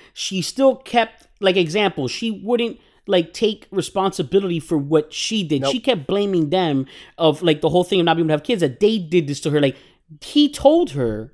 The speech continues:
Speaker 1: up front, "You have to sacrifice this for that."
Speaker 2: Right.
Speaker 1: And then she went, "Okay, do it." You know what I mean? So she, she was given a choice.
Speaker 2: Yeah.
Speaker 1: They didn't do it to her. She was given a choice, but then, you know, she's saying as well, "They promised me all this power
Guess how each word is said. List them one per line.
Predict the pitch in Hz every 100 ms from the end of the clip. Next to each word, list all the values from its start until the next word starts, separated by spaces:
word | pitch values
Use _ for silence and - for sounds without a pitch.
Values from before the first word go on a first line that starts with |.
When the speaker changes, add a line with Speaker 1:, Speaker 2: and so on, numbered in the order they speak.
| _
Speaker 1:
up | 196 175
front, | - - 269 156 107 - _ _ _ _ _
"You | 147 180 202
have | 240 -
to | 214
sacrifice | 185 - 240 214 156 - 135 131 131 - _ _
this | 147 170 160 - - _
for | - - 208 180 147
that." | 139 254 123
Speaker 2:
Right. | 107 - _ -
Speaker 1:
And | 170
then | 170 165
she | - 185
went, | 180 180
"Okay, | 180 175 240 226
do | 139 233 233
it." | 135
You | 180
know |
what | 208
I |
mean? | 240
So | 196 180 - -
she, | 220 196 180
she | 262
was | 311 180
given | 139 392 392
a | 180
choice. | - 370 392 113 101
Speaker 2:
Yeah. |
Speaker 1:
They | 214
didn't | 330 220 131
do | 233 262
it | 190 -
to | 269 214
her. | 147 - -
She | -
was | 254
given | 208 269 240
a |
choice, | 240 370 277 -
but | 220
then, | 214 175 -
you | 233
know, | 196
she's | - 285 311
saying | 247 208
as | 170
well, | 175 208 180 - -
"They | - 175
promised | - 233 233 208
me | 196
all | 190 196 202
this | 160
power | - 208 196 202 180